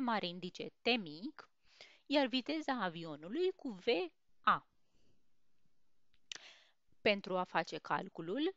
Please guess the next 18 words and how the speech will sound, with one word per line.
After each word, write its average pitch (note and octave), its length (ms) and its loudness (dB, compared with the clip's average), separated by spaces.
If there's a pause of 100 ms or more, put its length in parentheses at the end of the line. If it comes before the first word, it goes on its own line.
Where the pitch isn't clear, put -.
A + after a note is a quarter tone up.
trebuie D4 280 -2
să - 120 0
avem A3+ 340 2
exprimate F#3 680 -4
ambele A3 420 2
valori E3+ 680 0 (240)
în D#4+ 160 0
aceleași G#3+ 520 2
unități E3+ 520 -6
de F3 120 0
măsură. E3 600 -8 (680)
Observăm E3+ 560 -2
că E3+ 120 -2
viteza F3+ 640 0
cu - 140 -10
care E3+ 200 4
se - 100 -8
deplasează E3+ 640 0